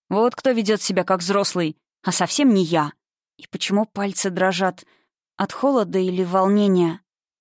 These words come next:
Стоять так близко, смотреть напрямую в глаза было сложно, почти невыносимо. За белоснежной медицинской маской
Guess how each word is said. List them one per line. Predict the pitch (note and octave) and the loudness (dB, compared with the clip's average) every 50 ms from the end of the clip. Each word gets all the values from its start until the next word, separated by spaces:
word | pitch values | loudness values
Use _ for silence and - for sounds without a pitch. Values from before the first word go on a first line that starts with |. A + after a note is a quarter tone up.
| _ _ | _ _
Стоять | - - - G#3 G3 F#3+ G3 F#3+ - | -14 -8 -6 -4 -2 -2 -4 -4 -2
так | - F3+ F3 F3 | -4 -4 -4 -4
близко, | E3+ F#3 G#3+ G#3+ - - - E3 D#3 - _ _ _ _ _ _ _ _ _ | -4 -4 -4 -4 -4 -4 -4 -6 -6 -6 _ _ _ _ _ _ _ _ _
смотреть | - - - G#3+ G#3+ G#3+ A#3 A#3+ A#3 - - | -10 -4 -2 -2 0 0 -2 -2 -2 -2 -2
напрямую | G#3 G3+ - - G#3+ A3 A#3 A#3 A3 F#3+ | -4 -2 -2 0 2 2 2 2 0 -2
в | F#3 | -2
глаза | G3 G3+ G3 G3 F#3 G#3 G#3+ | 0 2 2 2 2 0 0
было | G3+ F#3 G3 F#3 F3+ | 0 0 -2 -2 -2
сложно, | F3 - - G3+ A3 A3 G3 E3 E3+ D#3+ - _ _ _ | -2 -2 0 0 0 0 0 -2 -6 -6 -8 _ _ _
почти | - G#3+ - - - G#3+ G#3+ | -4 -4 -4 -2 0 0 2
невыносимо. | G#3+ G3+ G#3 G#3 G#3 G3+ F#3+ - - F#3+ F3 E3 D#3+ D#3 - _ _ _ _ _ _ _ _ - | 2 2 2 2 0 0 0 0 0 0 2 2 0 -2 -4 _ _ _ _ _ _ _ _ -6
За | F#3+ F3 G3+ | -6 -4 -2
белоснежной | F3+ G3 G3 F#3+ - - G#3 G3+ F#3+ F3 G3 F#3 | 0 2 2 0 0 0 0 0 0 2 2 2
медицинской | F#3 F#3 F3 F#3 - - G3 F#3+ - - G3 F#3 | 2 2 0 -2 -2 -2 -2 -2 -2 -2 0 2
маской | F#3+ G3 G#3+ G#3+ - - - E3+ E3 - | 2 2 2 0 -2 -6 -8 -10 -10 -10